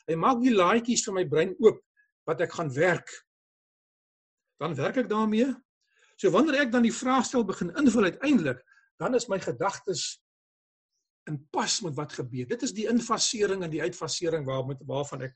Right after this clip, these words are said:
van u praat. En wanneer ek klaar is, dan bær ek weer die dingetjies terug. As jy op die verkeerde manier studeer, dan gaan jy nie die inligting,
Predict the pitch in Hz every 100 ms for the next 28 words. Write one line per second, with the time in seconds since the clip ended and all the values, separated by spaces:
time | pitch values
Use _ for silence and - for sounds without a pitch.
0 | _ 135 147 135 - 123 - _ - -
1 | - - 254 185 269 339 320 - - 320
2 | 320 247 285 - 254 240 156 208 262 285
3 | 269 247 185 226 247 196 214 240 240 202
4 | - 240 202 - - - _ _ _ _
5 | _ _ 180 170 233 277 269 247 240 -
6 | 302 269 269 262 226 233 208 226 143 170
7 | 202 202 180 - - _ _ _ _ _
8 | _ 427 _ _ 330 415 571 _ _ 147
9 | 190 240 - 262 262 202 208 190 180 233
10 | 214 202 - 185 170 151 185 - 190 180